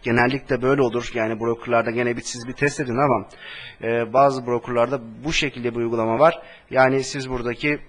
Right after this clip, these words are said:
e, bir dolarlık harekette sıfır nokta altmış dolar kaybedip kazanıyorsunuz. O yüzden lot miktarlarınızı ayarlarken de buna göre ayarlayın.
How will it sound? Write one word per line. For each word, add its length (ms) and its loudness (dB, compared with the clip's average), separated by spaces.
e, 320 0
bir 80 -4
dolarlık 360 4
harekette 440 0
sıfır 280 -4
nokta 260 0
altmış 480 0
dolar 400 6
kaybedip 560 2
kazanıyorsunuz. 840 -2
O 120 0
yüzden 300 4
lot 200 2
miktarlarınızı 760 0
ayarlarken 680 4
de 220 -2
buna 200 0
göre 200 4
ayarlayın. 500 4